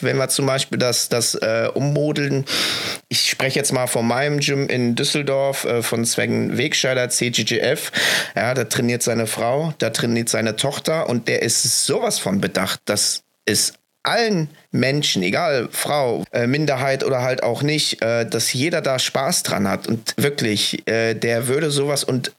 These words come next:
erstickt sowas auch im Keim, ähm, wenn sowas, ähm, vorkommen sollte.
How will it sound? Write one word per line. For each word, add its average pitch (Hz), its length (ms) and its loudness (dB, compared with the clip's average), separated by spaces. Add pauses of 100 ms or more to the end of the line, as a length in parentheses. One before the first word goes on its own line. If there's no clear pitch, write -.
(220)
erstickt 151 400 -2
sowas 123 320 0
auch 113 200 0
im 107 160 0
Keim, 127 400 0 (520)
ähm, 113 380 0
wenn 120 140 0
sowas, 120 440 0 (380)
ähm, 110 440 0 (280)
vorkommen 104 420 0
sollte. 87 380 -2